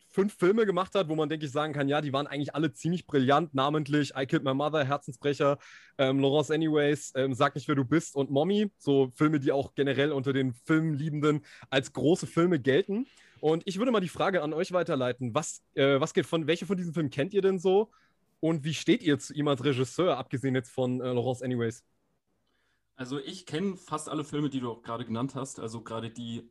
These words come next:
Speaker 2: des Frühwerks habe ich mir angeguckt. Leider fehlt mir noch I Killed Your Mother.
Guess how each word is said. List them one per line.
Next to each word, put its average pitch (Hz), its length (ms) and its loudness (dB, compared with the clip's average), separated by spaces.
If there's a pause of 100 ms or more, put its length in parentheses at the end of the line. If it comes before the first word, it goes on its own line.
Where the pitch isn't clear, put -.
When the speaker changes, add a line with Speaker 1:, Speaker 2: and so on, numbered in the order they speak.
Speaker 2:
des - 160 -12
Frühwerks 139 600 -4
habe 131 100 -4
ich 127 140 -6
mir 123 80 -2
angeguckt. 151 520 -6 (400)
Leider 147 280 -2
fehlt 160 180 -10
mir 156 80 0
noch 139 220 -2
I 131 80 -8
Killed 139 260 -6
Your 120 80 -4
Mother. 151 400 -6